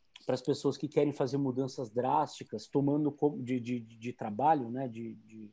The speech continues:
ambiente de trabalho, tomando como, tomando por base esse momento de, de, de pandemia e de quarentena, que é um momento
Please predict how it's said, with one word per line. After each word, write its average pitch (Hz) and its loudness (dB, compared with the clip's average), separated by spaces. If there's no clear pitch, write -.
ambiente 123 0
de - -16
trabalho, 139 2
tomando 165 6
como, 165 4
tomando 156 2
por 151 0
base 143 4
esse 196 4
momento 151 2
de, 135 -6
de, 131 -2
de 123 -10
pandemia 143 4
e 139 4
de - -12
quarentena, 143 0
que 240 0
é 254 6
um 214 4
momento 147 4